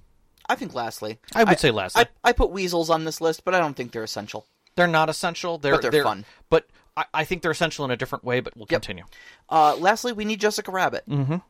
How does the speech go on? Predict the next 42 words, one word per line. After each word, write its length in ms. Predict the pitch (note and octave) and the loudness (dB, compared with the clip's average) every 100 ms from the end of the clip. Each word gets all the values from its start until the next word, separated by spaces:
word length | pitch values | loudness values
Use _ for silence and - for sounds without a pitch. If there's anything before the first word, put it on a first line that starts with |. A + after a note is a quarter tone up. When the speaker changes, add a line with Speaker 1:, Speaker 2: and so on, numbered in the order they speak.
| - | -14
Speaker 1:
Okay, 260 | C3 C3 | -6 -6
now 120 | C#3 A#2 | -4 -6
Jessica 280 | D3 - | -6 -6
Rabbit, 300 | C3+ E3 D#3+ - | 0 2 2 -4
I 60 | |
think 200 | A#2+ C#3+ - | -10 -10 -4
everybody 360 | C3+ C3+ C3 | -4 -4 -8
knows 280 | B2 A#2 A#2+ | -6 -6 -6
her, 260 | B2 A#2+ B2 | -4 -4 -6
the, 320 | A#2 A2+ A2 | -10 -14 -16
the 180 | A2 G#2+ | -16 -12
sexy, 800 | - - E3 - - D3 C3+ B2+ | -10 -4 -4 -4 -8 -8 -8 -10
suave, 960 | - - D3 D3 C#3 C3+ C3 C3 - - - | -8 -8 -2 2 4 4 2 -6 -18 -20 -14
voluptuous, 840 | C#3+ C#3 C#3 - C#3 B2 - - - | -6 -4 -4 -4 -4 -4 -4 -8 0
Speaker 2:
Femme 160 | D3 C#3 | 0 0
Speaker 1:
uh, 180 | C3 B2 | -2 0
Speaker 2:
fatale. 360 | A2+ F2 E2 - | -2 -4 -8 -14
Speaker 1:
femme 360 | - F3+ F3+ F3 | -8 -4 -4 -6
fatale, 760 | - D3 - C3 A2+ G#2 - - | -8 -8 -2 0 0 -4 -12 -8
um, 500 | A#2+ A#2 A2+ A2+ A2 | -4 -4 -4 -8 -12
in 140 | B2 | -10
the, 180 | B2 A#2 | -8 -8
the 180 | A2 A2 | -10 -10
red 240 | A2+ B2+ | -6 -6
sequin 380 | - C#3 - A2 | -6 -12 -12 -14
dress. 400 | G#2 A2 F#2+ - - _ - _ - | -12 -14 -14 -16 -18 _ -20 _ -4
Uh, 180 | D3 - | -4 -4
married 480 | D#3+ F#3 D#4+ C4+ | -6 -4 -6 -8
to 60 | F#3 | -10
Jess-, 260 | - C#3+ A2+ | -6 -6 -4
uh, 140 | B2+ A2+ | -6 -6
married 200 | C#3+ F#3+ | -6 -6
to, 240 | - F3 D#3 | -6 -8 -8
to 180 | - D#3+ | -10 -4
Roger 260 | B2+ C#3 | -4 -2
Rabbit, 340 | D#3 G#2 - - | -4 -4 -6 -6
Speaker 2:
Mm-hmm. 300 | C3 C#3+ G3+ | -4 -2 -2
Speaker 1:
um, 180 | A#2 A2 | -6 -10
hence 260 | B2 A2+ | -14 -12
the 80 | B2+ | -8
last 220 | A#2+ A2 | -8 -8
name, 280 | B2 A#2 E3 | -12 -12 -14